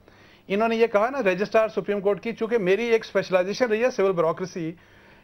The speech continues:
एस्टा कोड आप पढ़ें तो उसमें रीएम्प्लॉयमेंट की जो कंडीशंस हैं उसमें ये है कि रीएम्प्लॉय-,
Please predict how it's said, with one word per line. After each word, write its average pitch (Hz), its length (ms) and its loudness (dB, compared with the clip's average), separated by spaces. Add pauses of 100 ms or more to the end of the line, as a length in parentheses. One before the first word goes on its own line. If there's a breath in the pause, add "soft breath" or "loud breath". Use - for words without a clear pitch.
(180 soft breath)
एस्टा 240 340 4
कोड 262 280 0
आप 247 200 0
पढ़ें 233 240 2
तो 233 60 -2
उसमें 233 280 0
रीएम्प्लॉयमेंट 214 760 0
की 233 100 -10
जो 233 100 0
कंडीशंस 208 540 0
हैं 190 180 -2
उसमें 190 280 -6
ये 196 160 0
है 196 160 2
कि 208 100 0
रीएम्प्लॉय-, 208 480 0